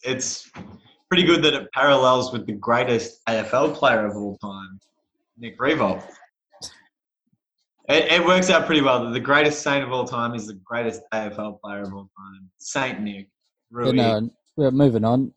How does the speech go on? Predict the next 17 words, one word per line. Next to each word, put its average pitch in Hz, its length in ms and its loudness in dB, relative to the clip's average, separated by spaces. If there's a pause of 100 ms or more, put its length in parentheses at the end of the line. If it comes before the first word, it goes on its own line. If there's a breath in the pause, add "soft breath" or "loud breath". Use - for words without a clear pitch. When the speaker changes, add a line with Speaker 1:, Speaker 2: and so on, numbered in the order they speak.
Speaker 2:
Um, 139 560 4
so 135 340 0
have 123 140 -2
you 131 160 -4 (260)
played 143 220 4
any 135 200 2
other 120 220 -2
Speaker 1:
Well, 202 200 4
I've - 40 4
got 247 100 6
Speaker 2:
sports? - 40 0
Speaker 1:
more 247 140 6
to 202 60 4
say 220 280 4
about 180 240 4
Riewoldt. 202 1300 2
Speaker 2:
<laughs> - 40 -20